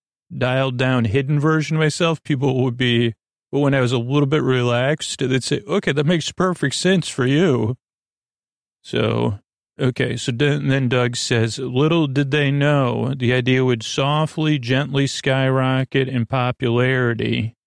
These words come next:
Today, Sleep With Me gets over three million downloads every month. Uh, it's still pretty much, pretty much the same. It's over a hundred thousand people every night falling asleep to Drew's hypnotic voice and meandering tales. But how does he do it? What's the secret sauce to losing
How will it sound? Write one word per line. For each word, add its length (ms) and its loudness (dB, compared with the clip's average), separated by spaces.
Today, 500 0
Sleep 280 -2
With 80 2
Me 100 4
gets 220 0
over 200 0
three 200 -2
million 360 2
downloads 480 0
every 280 0
month. 400 0
Uh, 320 -2
it's 140 -2
still 240 -2
pretty 260 2
much, 180 0
pretty 180 0
much 200 0
the 80 -2
same. 640 -2
It's 100 -10
over 220 2
a 20 0
hundred 260 -2
thousand 400 0
people 320 0
every 200 0
night 320 0
falling 300 0
asleep 300 -2
to 120 -6
Drew's 320 -2
hypnotic 580 -2
voice 380 0
and 100 -4
meandering 540 0
tales. 400 0
But 140 -2
how 200 0
does 160 -4
he 140 -2
do 320 2
it? 100 -2
What's 220 -2
the 80 -4
secret 520 -4
sauce 920 -4
to 160 -4
losing 760 0